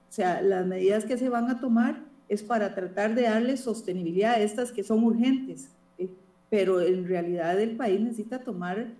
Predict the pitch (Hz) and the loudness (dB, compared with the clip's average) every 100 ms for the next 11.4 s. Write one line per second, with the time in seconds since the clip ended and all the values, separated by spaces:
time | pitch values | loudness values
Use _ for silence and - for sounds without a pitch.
0 | - _ 208 185 - 180 214 240 262 165 | -20 _ 0 0 -2 0 0 -2 -4 -4
1 | 165 - 233 254 - 202 180 151 151 190 | -4 -2 -2 -2 -2 -6 -6 -4 0 2
2 | 214 - - - - 208 208 233 220 233 | 2 -2 -16 -18 -2 -2 2 2 4 4
3 | 277 254 190 214 220 247 233 226 - 233 | 2 0 -2 -2 -2 -2 0 -2 -2 -2
4 | 220 262 269 - 190 190 196 247 226 220 | -2 -2 -4 -2 -2 0 0 2 4 6
5 | 240 254 226 254 202 - 180 180 - 175 | 4 0 0 0 0 -4 -10 -10 -8 -6
6 | 175 - - - 180 180 185 196 202 - | -6 -8 -14 -8 -6 0 2 4 0 -2
7 | 285 370 - _ _ _ - 202 185 165 | -8 -8 -10 _ _ _ -4 -2 0 -2
8 | 156 226 233 - 285 240 175 - 202 208 | -2 0 2 2 -2 0 -2 0 0 0
9 | 262 - 233 254 247 339 214 185 196 214 | -4 0 0 0 -2 -6 -6 -4 0 2
10 | 254 294 233 185 175 180 190 190 180 - | 4 4 4 2 0 0 -2 -2 -4 -4
11 | 175 180 180 165 | 0 0 0 -4